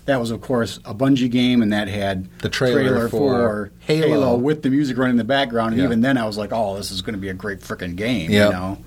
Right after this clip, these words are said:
Speaker 2: And, uh, a lot of people forget about Myth when they're talking about Bungie.
Speaker 1: Mm-hmm.
Speaker 2: It's because that was an awesome game at the time. I loved
Speaker 1: Yeah, and
Speaker 2: it.
Speaker 1: one of the things that we kind of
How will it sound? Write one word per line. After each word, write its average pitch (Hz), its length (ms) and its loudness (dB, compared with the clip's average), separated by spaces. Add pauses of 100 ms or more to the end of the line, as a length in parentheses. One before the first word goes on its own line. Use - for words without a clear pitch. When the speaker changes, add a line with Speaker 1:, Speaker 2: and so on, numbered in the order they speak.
(140)
Speaker 2:
And, 107 300 0
uh, 104 520 0 (640)
a 120 80 -4
lot 156 180 2
of 269 60 -2
people 240 220 -2
forget 160 240 2
about 127 240 2
Myth 113 280 2
when 110 140 0
they're 101 100 2
talking 104 300 0
about 95 300 0
Bungie. 120 460 2
Speaker 1:
Mm-hmm. 95 120 -2
Speaker 2:
It's - 260 -10
because 107 360 0
that 143 180 4
was 110 180 0
an 87 220 0
awesome 117 420 2
game 85 300 0
at 80 100 -4
the - 80 -18
time. 69 380 -8 (200)
I - 80 -2
loved 92 120 0
Speaker 1:
Yeah, 160 160 4
and 175 140 2
Speaker 2:
it. 196 60 2
Speaker 1:
one 214 80 2
of 226 60 2
the 185 80 -2
things 180 240 2
that 143 120 2
we 135 100 0
kind 135 220 0
of 110 120 -6